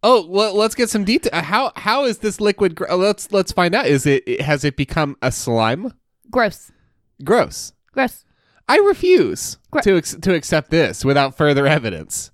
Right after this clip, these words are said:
Speaker 2: Gross.
Speaker 1: Can we get some documentation?
Speaker 2: Overall?
Speaker 1: No, not overall. We haven't
Speaker 2: Oh,
Speaker 1: moved
Speaker 2: oh,
Speaker 1: on yet.
Speaker 2: oh,
Speaker 1: No,
Speaker 2: oh,
Speaker 1: the mouthfeel,
Speaker 2: over-,
Speaker 1: the
Speaker 2: overall.
Speaker 1: mouthfeel,
Speaker 2: Oh, hey.
Speaker 1: I don't think the mouthfeel
Speaker 2: Overall?
Speaker 1: changes when it gets in, like, in, 'cause infected means it gets bacteria or whatever and it gets skunky. I don't think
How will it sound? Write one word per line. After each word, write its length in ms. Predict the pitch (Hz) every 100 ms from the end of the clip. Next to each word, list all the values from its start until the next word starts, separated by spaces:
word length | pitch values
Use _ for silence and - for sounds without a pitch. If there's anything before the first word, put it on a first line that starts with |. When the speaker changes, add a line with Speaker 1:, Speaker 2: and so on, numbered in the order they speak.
| _
Speaker 2:
Gross. 200 | 349 285
Speaker 1:
Can 80 | 185
we 80 | 180
get 160 | 202
some 100 | 214
documentation? 800 | 185 170 185 165 160 165 - 359 - -
Speaker 2:
Overall? 840 | 349 539 571 233 196 269 - _ _ _
Speaker 1:
No, 340 | 196 277 294 302
not 240 | 359 349
overall. 280 | 277 262 240
We 100 | 247
haven't 180 | 311 370
Speaker 2:
Oh, 60 | 285
Speaker 1:
moved 180 | 254 247
Speaker 2:
oh, 100 | 254
Speaker 1:
on 160 | 254
yet. 280 | 143 123 - -
Speaker 2:
oh, 100 | 320
Speaker 1:
No, 160 | 226 339
Speaker 2:
oh, 40 |
Speaker 1:
the 80 | 247
mouthfeel, 600 | 226 285 349 392 466 403
Speaker 2:
over-, 240 | 247 277 254
Speaker 1:
the 0 | 226
Speaker 2:
overall. 220 | 285 370
Speaker 1:
mouthfeel, 40 | 427
Speaker 2:
Oh, 80 | 311
hey. 180 | 262 -
Speaker 1:
I 100 | 311
don't 220 | 508 -
think 160 | 370 -
the 80 |
mouthfeel 300 | 302 262 269
Speaker 2:
Overall? 440 | 320 320 247 240 523
Speaker 1:
changes 640 | 214 220 190 147 127 117
when 120 | 156
it 120 | 165
gets 180 | 165 160
in, 120 | 160 143
like, 200 | 185 175
in, 120 | 190 185
'cause 260 | - 220
infected 400 | 208 226 233 226
means 200 | 196 180
it 80 | 165
gets 160 | 170 -
bacteria 560 | 147 135 160 151 143
or 60 | 127
whatever 280 | 123 120 117
and 80 | 117
it 40 |
gets 260 | 117 117 -
skunky. 460 | 143 113 - 85 - - - -
I 120 | 220 226 -
don't 280 | 262 359 - -
think 420 | 214 196 -